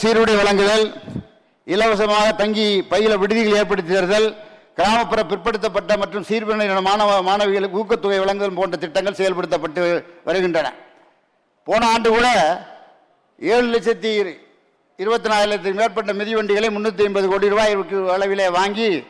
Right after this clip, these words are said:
பதினோராவது படிக்கின்ற மாணவ மாணவியர்களுக்கு வழங்கினோம். இந்த ஆண்டும் அதுபோல போன ஆண்டு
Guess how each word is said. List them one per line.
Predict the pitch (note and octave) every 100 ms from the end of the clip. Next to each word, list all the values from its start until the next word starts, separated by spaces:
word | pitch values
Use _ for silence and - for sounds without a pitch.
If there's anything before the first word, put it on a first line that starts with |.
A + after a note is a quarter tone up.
| - _ _ E3
பதினோராவது | G#3+ A3 G#3 G3 F3+
படிக்கின்ற | F#3 F#3 F#3 F3+ E3
மாணவ | F#3+ G3+ G3
மாணவியர்களுக்கு | F#3 F#3+ F#3 F3+ F3+ E3+ F3
வழங்கினோம். | F3 F3 F#3 A3 - - - -
இந்த | F3 G3
ஆண்டும் | G3+ G3+ F#3+
அதுபோல | F#3 F#3+ G3 F3+ C3+ - - - _ _ _ -
போன | E3 G3 G3+
ஆண்டு | G#3+